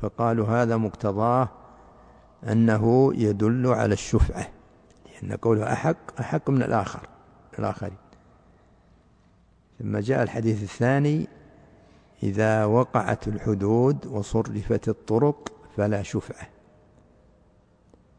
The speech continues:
فقالوا: "إذن هذا يت-، يبين في الشريك، هذا يبين أن الحديث في الشريك".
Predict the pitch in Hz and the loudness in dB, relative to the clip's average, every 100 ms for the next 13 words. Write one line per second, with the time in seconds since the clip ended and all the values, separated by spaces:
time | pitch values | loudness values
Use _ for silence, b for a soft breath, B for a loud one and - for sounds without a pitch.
0 | - 120 107 117 110 104 104 131 143 - | -18 -8 0 0 2 0 0 0 0 -4
1 | 104 127 110 104 98 - - 95 95 120 | 0 0 2 -2 -6 -8 -10 -8 0 2
2 | 147 165 131 - - 107 101 - - - | 4 2 0 -2 0 2 0 -4 -18 -20
3 | - _ _ _ b b b b _ _ | -20 _ _ _ b b b b _ _
4 | _ - 113 123 110 104 131 131 117 110 | _ -4 0 2 2 2 4 4 4 0
5 | 110 - 110 120 143 113 - 123 104 101 | -2 -2 -2 0 0 -2 -6 -4 -2 -2
6 | 98 98 - | -4 -8 -12